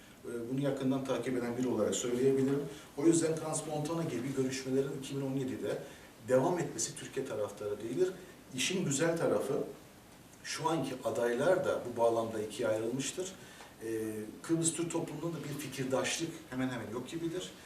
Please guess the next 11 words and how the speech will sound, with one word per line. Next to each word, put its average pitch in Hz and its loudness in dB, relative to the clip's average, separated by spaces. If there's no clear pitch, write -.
Bir 175 0
kısmı 131 -2
işte 131 -4
Akıncı'yla, 127 4
e, 113 -8
Erhuruman 131 2
federalist 127 2
görüştedirler. 151 -2
Diğer 165 6
adaylar - 2
genellikle 143 2